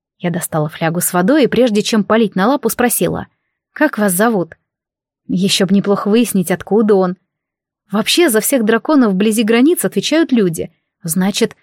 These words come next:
этот или заблудился, или сбежал, или, наоборот, прилетел в лесной из какой-то общины. Некоторые из них предпочитают селиться с сородичами. Дракон не ответил,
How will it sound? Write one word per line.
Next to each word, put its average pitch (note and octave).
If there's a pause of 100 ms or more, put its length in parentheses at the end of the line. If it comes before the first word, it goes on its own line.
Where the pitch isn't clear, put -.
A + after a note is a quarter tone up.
(140)
этот F3+
или F3+
заблудился, F3+
или F3+
сбежал, E3+
или, G3
наоборот, G3 (280)
прилетел A3
в G#3
лесной G#3+
из -
какой-то A#3+
общины. - (720)
Некоторые G3
из F#3+
них G3+
предпочитают A3
селиться B3
с -
сородичами. F3+ (500)
Дракон F3+
не C#4+
ответил, F#3